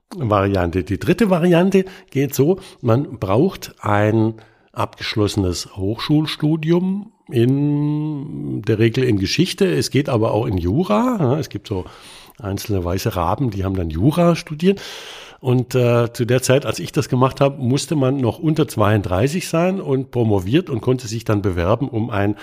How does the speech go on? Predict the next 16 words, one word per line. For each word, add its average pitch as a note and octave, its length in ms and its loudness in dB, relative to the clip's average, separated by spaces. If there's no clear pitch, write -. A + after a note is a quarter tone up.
Archivreferendariat, G#2 1700 0
so - 120 -6
ähnlich A2 320 -6
wie A2 100 0
das G#2+ 200 -2
die G2+ 100 -4
Juristen F#2+ 480 -2
oder F#2+ 220 -2
die F#2 120 -4
Lehrer G2 320 0
machen. F2 300 -2
Das F2 160 -6
dauert A#2 260 2
dann E2+ 140 2
zwei F2 260 2
Jahre, G2+ 480 2